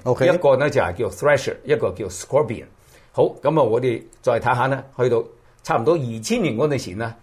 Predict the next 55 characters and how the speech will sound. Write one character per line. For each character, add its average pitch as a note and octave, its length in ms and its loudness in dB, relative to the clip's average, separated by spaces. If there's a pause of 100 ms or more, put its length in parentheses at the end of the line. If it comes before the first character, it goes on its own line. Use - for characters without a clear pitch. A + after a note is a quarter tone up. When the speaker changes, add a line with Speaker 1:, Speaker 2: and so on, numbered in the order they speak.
(100)
Speaker 2:
俄 G2 160 -6
羅 F#2 160 -6
斯 E3 120 -4
又 C3+ 140 4
沉 F#2+ 220 -10
咗 A#2+ 120 -2
一 A#2 40 -2
隻 A2 160 -2
叫 F2+ 160 -10
Kursk。 - 380 -6 (320)
Speaker 1:
嗯 B2+ 220 -2
哼。 - 20 -4 (100)
Speaker 2:
噉 C#3 140 0
然 F#2+ 100 -6
後 B2 100 0
呢， D3+ 220 -2 (420)
呃， G2+ 240 -4
好 B2 120 -2
似， B2 80 -4 (260)
呃， G#2+ 80 2
阿 G2 500 -2
根 B2+ 180 0
廷 F#2+ 220 -10
嘅 G#2+ 160 0
咩 G#2 240 -2
又 F#2+ 120 -6
沉 F#2 220 -12
咗， G#2+ 220 -2 (320)
沉 F#2+ 160 -12
咗 A2+ 140 -2
一 A2+ 40 -4
隻 G#2+ 160 -6
潛 - 160 -16
艇 G#2+ 180 -10
嚇， F2+ 200 -10 (160)
呢 C3+ 160 -6
個 A2 60 -4
我 G2+ 140 -2
哋 A2 120 -4
就 F#2 80 -8
唔 F2 180 -10
講 F2+ 160 -6
啦， A2 140 -10 (300)
我 A2+ 120 -2
哋 C3 140 -2
就 G2 80 -6
係 F#2 80 -6
講 G2+ 220 -4
呢 B2+ 100 -4
個 A2 120 -6
三 D#3 340 -2
個 A#2+ 80 -2
核 - 180 -8
潛 - 180 -14
艇。 E2+ 220 -14